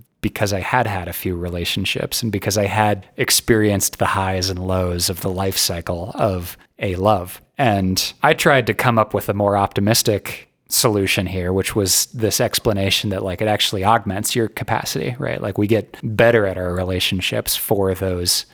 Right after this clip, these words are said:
experiences. But kind of what I'm hearing here is maybe the opposite, this suggestion that maybe it, like, maybe there's a, a, a set of ingredients that, that make this recipe where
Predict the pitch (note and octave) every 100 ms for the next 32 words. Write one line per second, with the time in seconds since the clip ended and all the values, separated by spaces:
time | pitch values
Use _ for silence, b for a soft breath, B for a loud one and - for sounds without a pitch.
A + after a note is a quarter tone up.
0 | b - G2 - A2+ G2 F#2 F#2 - G2+
1 | A2+ - A#2+ - - - D3 C#3 B2+ A2
2 | G#2+ D#3+ A#2+ G2 G#2 F#2 F#2 G#2+ G2+ F#2+
3 | G2+ B2 - - - - G#2+ - G2 A2
4 | G2 - G2+ F#2+ G#2 G2 F#2+ G2+ G2 F2
5 | - b - C#3 C3+ A#2+ G#2+ G#2+ - D#3
6 | A2+ - A2+ - G#2 F#2+ - A#2+ A2+ G2+
7 | F#2 - b b - A2+ G#2 A#2 A#2+ G#2+
8 | F#2+ - G2+ G2 - G2+ G#2 G#2+ A2 -
9 | G#2+ G2 G2 G#2+ - A#2+ G#2 F#2+ F#2 F#2
10 | F#2 F#2